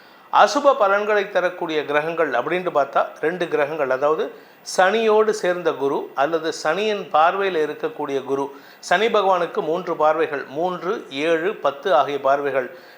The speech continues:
சனியுடைய மூன்றாம் பார்வையில குரு இருந்தாலோ, ஏழாம் பார்வையில குரு இருந்தாலோ, இல்ல பத்தாம் பார்வையில குரு இருந்தாலோ, இல்ல சனியோடு சேர்ந்து குரு இருந்தாலோ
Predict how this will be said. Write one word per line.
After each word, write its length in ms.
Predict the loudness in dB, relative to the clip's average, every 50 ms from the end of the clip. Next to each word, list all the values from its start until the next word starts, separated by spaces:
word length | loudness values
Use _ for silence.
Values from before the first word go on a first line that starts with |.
| -8 0 2
சனியுடைய 560 | 2 4 4 4 4 4 4 4 2 0 0
மூன்றாம் 580 | 0 0 2 2 4 4 4 4 4 4 4 4
பார்வையில 540 | 4 4 4 2 0 -2 0 0 0 -2 -2 -8 -16 -20 -20 _ -14 -6
குரு 200 | -2 0 2 2 2 2
இருந்தாலோ, 480 | 2 0 0 2 2 2 2 2 -2 -4 -6 -4
ஏழாம் 420 | 0 2 4 4 4 4 2 2 2
பார்வையில 400 | 2 2 2 4 2 0 -2 -2
குரு 200 | -4 -4 -2 -2 -2 -2
இருந்தாலோ, 400 | -4 -2 -2 0 0 0 0 -2 -4 -8 -18 -20 -20 -20 -14 -6
இல்ல 220 | -2 2 2 2
பத்தாம் 480 | 2 0 -2 0 2 2 2 2 2 4
பார்வையில 400 | 4 4 4 4 2 2 2 0
குரு 280 | -2 -2 -2 0 -2 -2
இருந்தாலோ, 380 | -2 -2 -2 -2 0 -2 -2 -4 -6
இல்ல 220 | -4 -2 -2 -2 -2 -2
சனியோடு 480 | -2 0 0 0 2 6 6 6 6 6
சேர்ந்து 560 | 2 0 0 2 2 2 2 0 -2 -2 -2
குரு 200 | -2 -2 -2 -2 -2 -4
இருந்தாலோ 500 | -4 -4 0 0 2 2 2 2 0